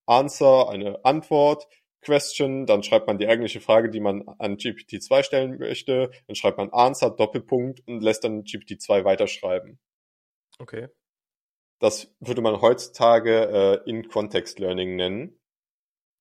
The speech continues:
Speaker 1: Also praktisch G P T zwei.
Speaker 2: Ja, du gibst dem quasi die Rahmenbedingungen vor, ne?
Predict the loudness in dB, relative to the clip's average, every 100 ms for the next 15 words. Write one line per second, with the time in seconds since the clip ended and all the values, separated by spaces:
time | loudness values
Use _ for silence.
0 | _ _ -6 -4 0 0 0 -2 _ _
1 | -6 -4 -4 -8 -12 -10 -12 -4 2 4
2 | 4 0 -6 _ -18 -16 -14 -18 -16 -16
3 | -12 -14 -14 -10 -10 -10 -14 -14 -14 -18
4 | -16 -14 -12 -14